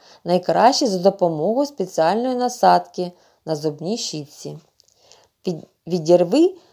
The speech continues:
близько п'ятнадцяти сантиметрів зубної нити і намотай її на кінчики на середній пальці. Встав нитку в проміжок між зубами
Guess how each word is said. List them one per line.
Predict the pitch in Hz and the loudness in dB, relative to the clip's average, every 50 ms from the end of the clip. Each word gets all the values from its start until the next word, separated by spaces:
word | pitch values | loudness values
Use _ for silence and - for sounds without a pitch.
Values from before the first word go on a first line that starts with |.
| _ _ | _ _
близько | 160 165 208 311 370 370 - - 214 208 | -8 0 2 2 2 2 0 0 0 0
п'ятнадцяти | 208 - 226 247 240 - 254 262 247 214 202 - 185 175 - 165 165 | 2 2 2 2 2 0 -2 0 0 0 0 -2 -4 -4 -4 -6 -6
сантиметрів | - - 180 170 170 160 - 170 170 196 262 349 381 370 - 180 165 156 | -2 -4 -4 -4 -4 -6 -6 -6 -4 -2 -2 -2 -2 -2 -2 -4 -4 -4
зубної | 151 170 180 165 175 202 240 269 302 311 302 | -4 -4 -4 -2 -2 0 0 0 0 -2 -2
нити | 269 226 185 165 147 - - 147 147 - _ _ _ _ _ _ _ _ _ _ _ _ | -2 -2 -2 -4 -6 -8 -12 -14 -14 -14 _ _ _ _ _ _ _ _ _ _ _ _
і | 190 180 | -4 -2
намотай | 180 175 170 170 170 175 175 - - 349 415 427 - | -2 -2 -2 -2 -2 -4 0 2 4 4 4 2 0
її | - 196 196 220 226 | -4 -2 0 0 0
на | 240 262 277 269 | 0 -2 -4 -4
кінчики | 269 - 247 220 196 185 - 170 160 - - 151 - - | -4 -2 -2 0 0 -2 -4 -8 -10 -8 -10 -12 -10 -8
на | - 175 175 | -8 -8 -6
середній | 175 - 185 180 220 254 247 240 254 262 | 0 2 2 4 4 2 2 0 -4 -4
пальці. | 262 - 170 156 147 143 143 - - - - - _ _ _ _ _ _ | -2 0 0 0 0 -2 -6 -12 -14 -16 -16 -16 _ _ _ _ _ _
Встав | - - - 403 403 403 - | -20 -2 2 2 2 2 2
нитку | 220 202 208 208 202 - - 190 | 0 0 0 0 -2 -4 -4 -4
в | 180 180 _ | -4 -4 _
проміжок | - 175 180 180 175 180 185 175 156 156 160 160 - | -2 0 0 0 2 0 -2 -2 -2 -4 -6 -6 -8
між | 165 165 151 | -8 -8 -8
зубами | 151 147 156 151 139 135 139 135 143 165 202 254 339 415 | -8 -8 -8 -8 -6 -4 -2 -2 -2 -2 -2 -2 -4 -4